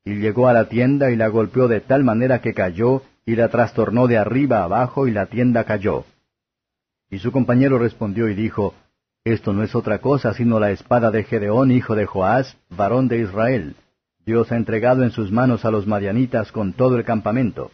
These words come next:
Cuando Gedeón oyó el relato del sueño y su interpretación, adoró, y vuelto al campamento de Israel dijo,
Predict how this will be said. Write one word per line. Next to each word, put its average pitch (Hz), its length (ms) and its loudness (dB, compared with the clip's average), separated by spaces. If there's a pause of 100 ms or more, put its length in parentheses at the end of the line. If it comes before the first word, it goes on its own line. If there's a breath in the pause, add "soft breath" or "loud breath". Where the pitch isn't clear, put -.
(920)
Cuando 117 220 0
Gedeón 143 360 0
oyó 110 280 0
el 110 100 0
relato 101 440 -6
del 87 160 -8
sueño 113 380 0
y 98 80 -6
su - 120 -6
interpretación, 110 880 -2 (260)
adoró, 95 520 -2 (540)
y 76 120 -12
vuelto 104 340 -2
al 101 120 -2
campamento 110 600 -2
de 104 140 -2
Israel 101 440 -4
dijo, 107 380 -4